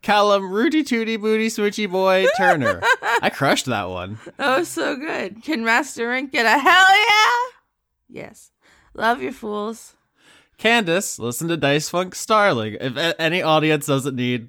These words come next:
Speaker 1: that advertisement, it's the one that just heard it.
Speaker 2: Uh,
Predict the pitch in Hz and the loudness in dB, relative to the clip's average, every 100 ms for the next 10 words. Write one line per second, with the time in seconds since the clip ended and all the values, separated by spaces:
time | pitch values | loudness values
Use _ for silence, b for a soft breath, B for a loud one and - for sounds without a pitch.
0 | - 123 123 - 117 113 113 113 101 104 | -2 -2 -2 -6 -8 -8 -6 -6 -8 -10
1 | 82 90 117 101 110 117 _ 104 101 117 | -12 -12 -10 -10 -10 -12 _ -10 -10 -8
2 | - 160 107 - _ _ _ - 208 185 | -6 -4 -6 -10 _ _ _ -6 -4 -4